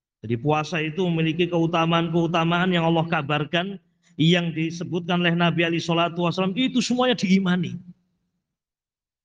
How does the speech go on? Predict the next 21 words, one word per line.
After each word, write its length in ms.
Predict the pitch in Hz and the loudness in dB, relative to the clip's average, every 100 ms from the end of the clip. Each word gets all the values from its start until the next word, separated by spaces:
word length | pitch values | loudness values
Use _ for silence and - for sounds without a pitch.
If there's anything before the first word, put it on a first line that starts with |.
| - | -2
Diimani. 420 | 202 190 156 104 - _ _ _ _ _ _ _ _ _ _ _ _ _ _ _ _ | 2 2 2 -2 -12 _ _ _ _ _ _ _ _ _ _ _ _ _ _ _ _
Naam. 480 | 139 127 107 95 - _ _ _ _ _ _ _ _ _ _ _ _ _ _ _ | 0 0 -2 -6 -14 _ _ _ _ _ _ _ _ _ _ _ _ _ _ _
Jadi 320 | - 113 160 214 | -2 0 0 -2
menunaikan 760 | 202 196 196 190 185 190 180 | -4 -4 -2 -2 -2 -4 -4
ibadah 540 | 175 170 170 139 147 | -4 -2 -2 -2 -6
siam, 800 | 143 - 135 156 220 254 254 247 220 _ _ _ _ - | -8 -10 -8 -4 -4 -4 -8 -14 -18 _ _ _ _ -4
meyakini 640 | 196 196 180 180 190 185 | -2 0 -2 -2 0 0
Allah 320 | 165 175 170 | 0 0 0
yang 180 | 165 165 165 | 0 -4 -4
memerintahkan, 1040 | 160 160 156 151 131 - 208 240 247 233 | -4 -4 -4 -6 -8 -4 -2 -2 -6 -12
dan 340 | - - 202 196 | -16 -2 0 0
meyakini 640 | 196 196 185 185 185 185 | 0 0 0 0 0 2
semua 400 | 170 202 185 190 | 0 0 0 2
berita 640 | 180 175 190 254 - 240 196 | 2 4 4 2 0 -2 -2
dari 240 | 175 170 | -2 -2
Allah 320 | 175 180 208 | -2 -2 -2
Subhanahu 640 | 185 196 170 196 185 170 185 | -2 -4 -2 -2 -4 -6 -8
wa 40 | 185 | -8
taala 160 | 220 | -8
tentang 240 | 214 226 226 | -6 -6 -6
keutamaannya. 760 | 247 254 269 262 254 254 139 | -8 -2 0 0 -4 -4 -4